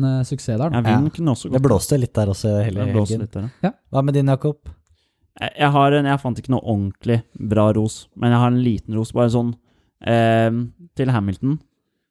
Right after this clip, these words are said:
Speaker 2: Han er jo, viser seg som en ganske ydmyk, ganske sånn gentleman, men det er jo veldig lett å være det når man alltid vinner. Men man så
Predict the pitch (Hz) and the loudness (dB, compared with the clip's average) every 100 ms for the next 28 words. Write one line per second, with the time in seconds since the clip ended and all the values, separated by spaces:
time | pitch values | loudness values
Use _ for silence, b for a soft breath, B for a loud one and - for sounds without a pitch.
0 | _ _ _ _ - 135 139 110 113 127 | _ _ _ _ -6 0 2 4 4 4
1 | 131 131 - _ _ _ - 107 101 - | 4 2 0 _ _ _ -4 -2 0 0
2 | 110 113 117 117 95 82 - - 98 92 | -2 0 0 0 -2 -6 -10 -4 -2 2
3 | 135 160 - _ _ _ 123 123 98 - | 2 0 -10 _ _ _ -2 -2 -2 -6
4 | 110 104 101 101 104 107 98 127 165 190 | -4 -2 -2 -4 -2 -2 0 0 0 -4
5 | _ _ _ _ _ _ _ 123 131 135 | _ _ _ _ _ _ _ 0 2 4
6 | 120 135 151 127 104 - - 123 123 107 | 4 4 2 2 0 -4 -6 -2 0 2
7 | 95 104 104 110 101 113 120 101 - 127 | 2 2 0 0 0 0 0 -4 -4 -2
8 | 113 117 147 - _ _ _ _ - 123 | 2 2 2 0 _ _ _ _ -6 -2
9 | 135 135 127 | 0 0 0